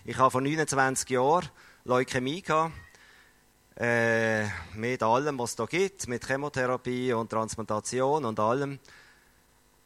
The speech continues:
Das war mit einundzwanzig gewesen. Und das hat auch geheissen, dass meine Frau, Dulli und ich keine Kinder mehr können haben. Für mich ist das dann ziemlich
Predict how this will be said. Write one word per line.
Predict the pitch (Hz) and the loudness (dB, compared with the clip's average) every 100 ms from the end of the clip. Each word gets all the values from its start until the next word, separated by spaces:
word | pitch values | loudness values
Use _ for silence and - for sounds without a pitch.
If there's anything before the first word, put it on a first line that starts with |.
| _ | _
Das | - 95 | -10 -6
war | 101 | -2
mit | |
einundzwanzig | 104 104 107 113 117 151 - 135 | 0 0 -2 -2 -2 -2 -6 -4
gewesen. | 127 120 120 - | -2 -2 -4 -4
Und | 131 127 127 135 | 2 2 2 2
das | 143 | 2
hat | 165 | 2
auch | 139 120 - | 4 2 2
geheissen, | 107 107 139 160 151 147 143 - - _ | 0 2 0 0 0 0 -2 -18 -20 _
dass | 117 117 117 117 - - - | 0 4 4 2 0 0 -2
meine | 123 117 | -6 -6
Frau, | 101 104 110 139 151 | 0 2 4 4 2
Dulli | 120 143 143 | 0 0 -2
und | 117 107 | -4 -4
ich | 107 117 - | -2 -4 -4
keine | 101 101 | -6 -6
Kinder | 92 85 92 | -8 -8 -6
mehr | 92 90 | -8 -8
können | 90 87 | -6 -6
haben. | 69 67 - - - | -8 -10 -18 -20 -20
Für | - | -6
mich | 143 | 0
ist | 202 160 | 0 0
das | 139 | 0
dann | 135 123 | 0 0
ziemlich | 120 135 160 156 151 | 0 0 4 4 4